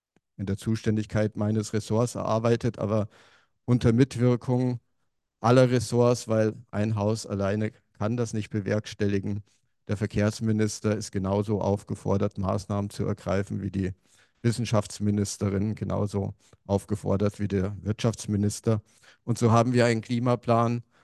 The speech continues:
verabschiedet, der einhundertdrei Maßnahmenpakete enthält, von denen auch etliche schon angegangen wurden. Aber allein diese Zahl macht deutlich, wie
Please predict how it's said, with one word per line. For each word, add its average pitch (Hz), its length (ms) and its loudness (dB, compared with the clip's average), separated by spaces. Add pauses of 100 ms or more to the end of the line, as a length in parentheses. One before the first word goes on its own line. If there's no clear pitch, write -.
(120)
verabschiedet, 110 800 -2 (200)
der 98 380 -2
einhundertdrei 101 640 -4
Maßnahmenpakete 98 1000 -4
enthält, 104 380 -4
von 110 160 -2
denen 104 160 -2
auch 101 260 -4
etliche 107 400 -4
schon 104 320 -4 (480)
angegangen 110 560 0
wurden. 117 400 0
Aber 101 380 -2 (920)
allein 113 340 2
diese 117 200 -2
Zahl 107 380 0
macht 113 280 -2
deutlich, 113 600 0 (240)
wie 110 260 0